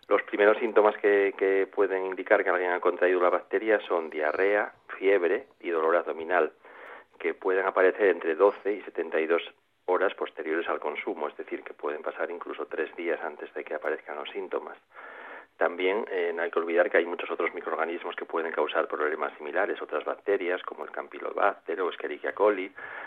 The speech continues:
hay muchas más además de los virus. Eh, lo que pasa es que la salmonela es una infección que a veces es grave, eh, por eso muchos de los afectados a veces tienen que ingresar en el hospital por las diarreas tan fuertes que ocasiona y a veces hace que el paciente necesite hidratación intravenosa,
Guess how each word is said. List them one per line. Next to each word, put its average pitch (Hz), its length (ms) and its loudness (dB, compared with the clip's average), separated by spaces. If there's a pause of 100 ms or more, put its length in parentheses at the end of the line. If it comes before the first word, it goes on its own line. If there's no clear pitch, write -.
(160)
hay 85 120 -4
muchas 80 340 -8
más 80 220 0
además 73 360 -6
de 73 60 -10
los 71 260 -6
virus. - 300 -8 (720)
Eh, 85 180 -2
lo 90 100 0
que 87 80 -6
pasa 90 140 -2
es 101 60 -2
que 101 40 0
la 98 120 4
salmonela 101 400 0
es 104 100 -4
una 92 140 -4
infección 98 360 0
que - 80 0
a 85 60 8
veces 80 300 0
es 76 80 -10
grave, 85 420 2 (120)
eh, - 140 -14
por 82 140 -2
eso 82 160 -4
muchos 82 320 -8
de 82 80 -6
los 80 140 -2
afectados 95 480 0
a 92 80 2
veces 85 240 -4
tienen 82 240 -8
que - 100 -12
ingresar 80 400 -4
en 80 60 -6
el 73 80 -6
hospital 98 500 0 (500)
por 80 160 -2
las 78 200 -2
diarreas 78 480 -4
tan 76 160 -8
fuertes - 340 -6
que - 80 -14
ocasiona 90 560 -6 (400)
y 92 140 0
a 85 40 4
veces 87 240 0
hace 90 220 -2
que 85 60 -4
el 82 80 -4
paciente 82 400 -4
necesite 82 420 -8
hidratación 78 640 -4
intravenosa, 80 720 -6